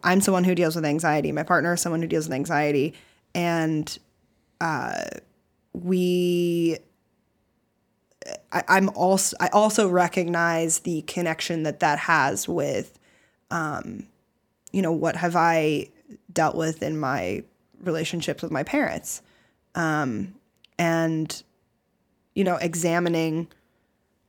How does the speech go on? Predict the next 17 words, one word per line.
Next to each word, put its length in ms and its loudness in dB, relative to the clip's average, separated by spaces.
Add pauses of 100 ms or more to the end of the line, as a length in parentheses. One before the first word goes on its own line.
(100)
what 200 6
are 60 4
the 100 4
things 320 2
that 100 2
I 140 2 (240)
do 200 4
and 120 -2
don't 260 2
wish 240 -2
to 100 -2
repeat? 500 -4
What 180 0
are 80 0
the 80 -2
best 260 -2
practices? 840 -4